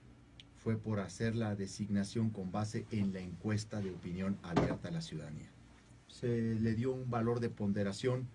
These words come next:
al instrumento y decidí-, y se decidió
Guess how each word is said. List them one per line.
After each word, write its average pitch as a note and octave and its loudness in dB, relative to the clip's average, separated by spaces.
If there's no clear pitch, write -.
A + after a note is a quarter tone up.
al G#2 0
instrumento A2 2
y G#2+ 2
decidí-, G2+ 0
y A2 -6
se G2+ -2
decidió G2 0